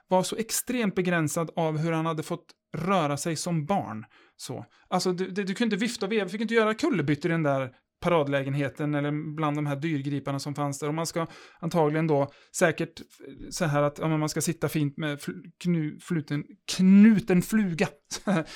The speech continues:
Så. Medans då bondungar som är uppvuxna med, med skit under naglarna och sår och, över hela kroppen och blåmärken får ju en helt annan sån typ. Så att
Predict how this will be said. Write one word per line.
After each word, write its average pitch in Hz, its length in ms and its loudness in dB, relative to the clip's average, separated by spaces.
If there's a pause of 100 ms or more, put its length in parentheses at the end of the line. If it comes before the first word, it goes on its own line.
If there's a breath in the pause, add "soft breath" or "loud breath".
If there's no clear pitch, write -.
(480 loud breath)
Så. 143 340 2
Medans 214 500 8
då 185 340 6 (280)
bondungar 185 680 4
som 196 240 2
är 165 340 2 (140)
uppvuxna 170 560 -2
med, 160 440 0
med 160 280 -2
skit 160 320 -2
under 160 200 -2
naglarna 147 760 2
och 151 320 -4 (600)
sår 165 360 0
och, 160 220 -2 (240)
över 160 200 -2
hela 156 160 0
kroppen 151 300 0
och 151 60 0
blåmärken 147 580 0 (280 loud breath)
får 180 200 4
ju 175 40 2
en 175 60 2
helt 165 720 0
annan 147 420 0
sån 135 280 -4
typ. 127 240 -8 (300 loud breath)
Så - 140 2
att 185 100 -2